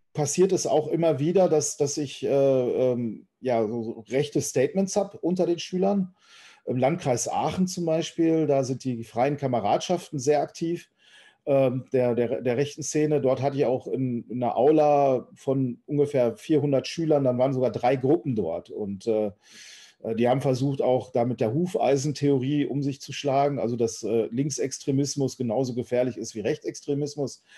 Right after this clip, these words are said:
Und das kann man dann nat-, natürlich statistisch widerlegen. Es geht aber auch darum, für mich, dass, dass man diese Argumentation bloßstellt und dass ich denen auch sage, irgendwie dann anhand von der Argumentation, allein die Statistiken der Todesopfer sagen einfach,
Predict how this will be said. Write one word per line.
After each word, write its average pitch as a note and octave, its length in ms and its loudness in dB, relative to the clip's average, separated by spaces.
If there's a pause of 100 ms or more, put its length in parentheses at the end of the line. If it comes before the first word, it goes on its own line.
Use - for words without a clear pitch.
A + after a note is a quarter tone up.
(220)
Und A2+ 80 -2
das B2 160 0
kann D3 140 0
man C#3 100 2
dann C#3 140 2
nat-, A#2+ 200 -2
natürlich C#3 640 0
statistisch - 840 -4
widerlegen. B2 720 0 (840)
Es - 160 -8
geht D#3 160 4
aber D3 120 4
auch C#3 80 2
darum, C#3+ 640 0
für C#3+ 140 -2
mich, F3+ 200 2
dass, - 320 -2
dass C3 160 -2
man C3 320 -2 (100)
diese C#3+ 220 0
Argumentation C#3+ 720 0
bloßstellt A#2 840 0
und - 80 -12
dass G#2 140 -4
ich A#2 120 -12
denen C3 180 -2
auch A#2 80 -2
sage, A#2 340 0
irgendwie B2 360 -4
dann A#2 280 -2 (280)
anhand A#2+ 340 0
von F3+ 140 0
der D#3 80 4
Argumentation, D3+ 680 0
allein B2+ 280 2
die C#3+ 80 -4
Statistiken C#3+ 640 -2
der A#2+ 100 0
Todesopfer C#3 640 0
sagen A#2+ 260 0
einfach, C3 320 -2